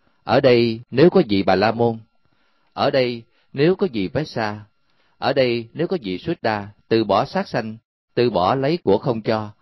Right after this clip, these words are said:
từ bỏ tà hạnh trong các dục, từ bỏ nói láo, từ bỏ nói hai lưỡi, từ bỏ nói lời độc ác, từ bỏ nói lời phù phiếm,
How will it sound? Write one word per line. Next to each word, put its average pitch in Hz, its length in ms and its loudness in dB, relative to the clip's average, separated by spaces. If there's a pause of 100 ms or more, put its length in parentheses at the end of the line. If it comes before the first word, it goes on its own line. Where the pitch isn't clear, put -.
(420)
từ 110 140 0
bỏ 98 260 2
tà 95 280 0
hạnh 90 280 -6
trong 113 180 -4
các 185 200 -6
dục, 92 200 -2 (480)
từ 107 200 2
bỏ 92 200 0
nói 131 160 -2
láo, 135 380 -4 (360)
từ 117 140 2
bỏ 98 300 2
nói 135 180 -2
hai 127 220 0
lưỡi, 92 340 -4 (360)
từ 113 140 4
bỏ 98 300 2
nói 165 180 0
lời 92 220 0
độc 82 240 -6
ác, 170 240 -6 (440)
từ 120 180 2
bỏ 101 260 4
nói 175 140 2
lời 95 180 0
phù 90 240 -2
phiếm, 110 260 -6